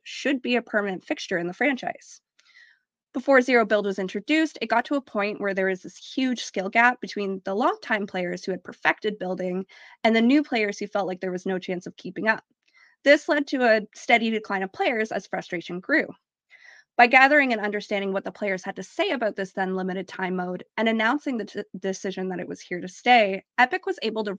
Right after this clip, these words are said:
reconnect with their lapsed players and create a more forgiving new player experience for onboarding those who may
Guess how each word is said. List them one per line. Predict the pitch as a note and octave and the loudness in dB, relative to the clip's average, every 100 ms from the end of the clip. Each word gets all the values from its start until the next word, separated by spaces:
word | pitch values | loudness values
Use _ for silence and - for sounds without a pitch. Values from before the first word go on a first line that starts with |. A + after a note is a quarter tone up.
| - | -6
reconnect | A3 - A3+ - | -6 -4 -6 -6
with | F#3 | -8
their | A#3+ F#3 | -8 2
lapsed | B3+ E4 - | 2 2 -2
players | - F#3+ F3+ F3+ - - | -6 -4 -2 -6 -10 -8
and | G3+ | -6
create | - A#3+ | -2 0
a | D4 | 2
more | C4 | 0
forgiving | B3 G#3 G3 F#3 F#3+ | -2 -6 -4 -2 -2
new | F#3+ | -2
player | F#3 - F3+ F3 | -4 -4 -4 -6
experience | F3+ - D4 C#4 G3+ F#3+ - - - - | -8 -8 0 0 0 -4 -10 -20 -20 -14
for | - C#4 | 0 4
onboarding | C4+ D4 D4 D4+ B3+ | 4 4 4 2 0
those | F#3+ G3 | 0 -2
who | A#3+ | -4
may | G#3+ A#3 | -4 -4